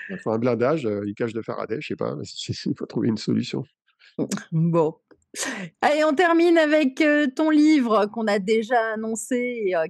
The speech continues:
Speaker 2: qui est, heu, enfin publié, heu, le vingt-huit septembre dans sa version, heu,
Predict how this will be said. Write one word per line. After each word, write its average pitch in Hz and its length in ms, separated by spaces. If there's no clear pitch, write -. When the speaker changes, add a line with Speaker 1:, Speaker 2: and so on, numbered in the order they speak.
Speaker 2:
qui 202 360
est, 190 100
heu, 165 120
enfin 226 480
publié, 208 800
heu, 160 120
le 180 200
vingt-huit 190 360
septembre 208 520
dans 175 100
sa 175 220
version, 196 640
heu, 147 420